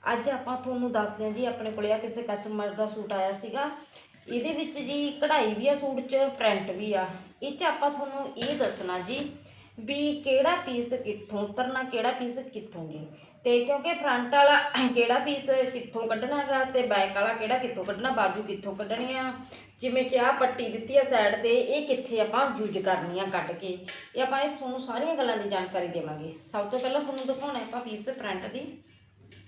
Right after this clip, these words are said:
ਕਢਾਈ। ਆਹ ਇਹਨਾਂ ਦੇ ਫਰੰਟ 'ਤੇ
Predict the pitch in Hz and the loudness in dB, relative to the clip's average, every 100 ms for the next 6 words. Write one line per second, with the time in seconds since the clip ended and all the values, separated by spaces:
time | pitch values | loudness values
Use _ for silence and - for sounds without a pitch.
0 | - - 233 226 202 - - - - 220 | -20 -10 -4 2 2 2 -4 -8 -6 -4
1 | - - - - - - - - - _ | -6 -12 -18 -20 -20 -20 -20 -20 -20 _
2 | _ _ _ _ _ _ _ _ _ _ | _ _ _ _ _ _ _ _ _ _
3 | _ _ _ _ _ _ 208 247 262 247 | _ _ _ _ _ _ 2 6 6 6
4 | 262 285 226 196 220 302 | 2 2 0 0 -2 -2